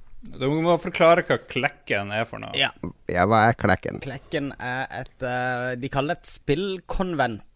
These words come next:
Speaker 2: Jeg synes konvent er et så veldig sånn der, eh, litt sånn rart ord å bruke på norsk.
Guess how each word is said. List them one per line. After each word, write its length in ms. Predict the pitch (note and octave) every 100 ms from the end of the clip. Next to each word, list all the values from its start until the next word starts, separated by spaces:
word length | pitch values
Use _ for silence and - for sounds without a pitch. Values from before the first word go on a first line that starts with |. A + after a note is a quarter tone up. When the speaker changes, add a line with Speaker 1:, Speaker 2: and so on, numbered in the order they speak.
| -
Speaker 2:
Jeg 380 | - - -
synes 200 | C3 C#3 -
konvent 760 | - C#3+ B2+ A#2+ G#3 - -
er 160 | A2 A2+
et 60 | A#2+
så 140 | B2
veldig 280 | A#2+ A#2+ D3+
sånn 120 | C#3+ A#2
der, 220 | A2+ A2
eh, 440 | A2+ A#2 A2+ A#2+
litt 180 | B2 D#3+
sånn 720 | - - - - - D3+ D3+
rart 280 | D3 - -
ord 240 | F3+ G3+ D#3+
å 0 |
bruke 220 | D3+ D3+
på 60 | F#3
norsk. 580 | C4 - - - -